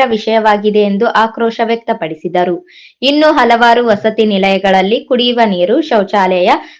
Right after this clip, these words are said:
ಸ್ವಚ್ಛತಾ ವ್ಯವಸ್ಥೆ ಸೇರಿದಂತೆ ಮೂಲಭೂತ ಸೌಲಭ್ಯಗಳ ಕೊರತೆ ಇದೆ. ಸರ್ಕಾರ ಮಕ್ಕಳಿಗಾಗಿ ಒದಗಿಸುವ ಸೌಲಭ್ಯಗಳು ವಿದ್ಯಾರ್ಥಿಗಳಿಗೆ ಸರಿಯಾಗಿ ತಲುಪದೇ ಇರುವುದು ಭಾರಿ ಅನ್ಯಾಯವಾಗಿದ್ದು,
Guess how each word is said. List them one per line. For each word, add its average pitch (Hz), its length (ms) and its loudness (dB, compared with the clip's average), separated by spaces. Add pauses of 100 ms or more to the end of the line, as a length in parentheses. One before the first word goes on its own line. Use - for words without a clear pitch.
ಸ್ವಚ್ಛತಾ 247 520 2
ವ್ಯವಸ್ಥೆ 285 460 0
ಸೇರಿದಂತೆ 233 640 0
ಮೂಲಭೂತ 208 580 0 (140)
ಸೌಲಭ್ಯಗಳ 220 680 2
ಕೊರತೆ 233 400 -2
ಇದೆ. 170 540 -4
ಸರ್ಕಾರ 233 480 2
ಮಕ್ಕಳಿಗಾಗಿ 226 680 0
ಒದಗಿಸುವ 226 540 -2
ಸೌಲಭ್ಯಗಳು 226 720 0
ವಿದ್ಯಾರ್ಥಿಗಳಿಗೆ 262 840 -2
ಸರಿಯಾಗಿ 208 580 0
ತಲುಪದೇ 233 500 0
ಇರುವುದು 190 580 0
ಭಾರಿ 233 360 0
ಅನ್ಯಾಯವಾಗಿದ್ದು, 240 1300 -2